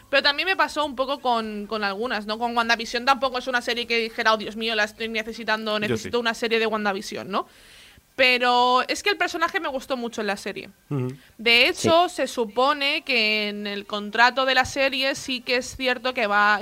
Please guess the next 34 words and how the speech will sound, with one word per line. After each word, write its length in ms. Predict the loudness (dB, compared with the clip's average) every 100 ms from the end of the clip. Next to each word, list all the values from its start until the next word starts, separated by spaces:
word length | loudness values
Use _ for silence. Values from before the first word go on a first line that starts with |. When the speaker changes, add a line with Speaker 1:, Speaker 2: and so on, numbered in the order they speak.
| -2
Speaker 1:
que 100 | -4
tienen 380 | -2 -4 -4
como 520 | -2 -2 2 2 2 -2 -16 -20 -20 _
este, 920 | -2 -2 -2 2 4 4 4 2 0
mm, 400 | -4 -8 -8 -10 -12 -12
van 240 | 2 4
a 40 | 4
hacer 240 | 2 -2
vario-, 480 | 0 4 4 4 -2
como 180 | -4 -2
un 100 | -2
crossover 640 | 0 -2 -2 -10 -10 -12
entre 300 | -10 -6 -4
varios 240 | -2 -4 -6
personajes 580 | -8 -4 -4 -4 -8
más 220 | -4 -2 0
aparte 320 | -2 -4 -4
de 100 | 0
Agatha. 440 | 0 -2 -8 -12 -12 -20 -20 -10
Entonces 480 | -6 -2 0 -2 0
ahí 320 | 2 4 2
ya 340 | 2 4 6 4
no 400 | 0 -6 -4 -6
sé 300 | -2 -4 -2
cómo, 360 | -4 -2 -4
porque 260 | -4 -6 -6
ta-, 120 | -6 -12 -18 -20 -20 -14
no 160 | -2 -2
sé 140 | 0
cómo 220 | 0 2
lo 80 | 4
van 140 | 4 2
a 20 |
enfocar. 500 | -2 -4 0 0